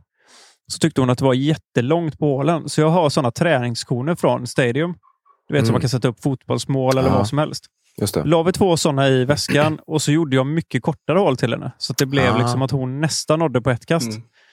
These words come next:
Speaker 2: Just det.
Speaker 1: Då blev det mycket roligt. Hon blev så,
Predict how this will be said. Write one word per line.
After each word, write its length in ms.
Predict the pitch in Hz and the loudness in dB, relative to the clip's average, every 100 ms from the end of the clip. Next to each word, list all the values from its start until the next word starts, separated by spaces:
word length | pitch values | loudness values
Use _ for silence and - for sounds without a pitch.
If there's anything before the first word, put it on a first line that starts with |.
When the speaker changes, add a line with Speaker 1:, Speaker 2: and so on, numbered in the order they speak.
| _ 104 | _ 0
Speaker 2:
Just 200 | 110 - | 0 2
det. 160 | 80 82 _ _ _ _ _ | -2 -4 _ _ _ _ _
Speaker 1:
Då 160 | 139 156 | -4 -2
blev 300 | 165 151 120 | 2 2 2
det 100 | 135 | 0
mycket 400 | 151 165 - 139 | 0 -4 0 0
roligt. 220 | 143 123 | 2 2
Hon 140 | 143 151 | 2 0
blev 120 | |
så, 100 | 135 | -2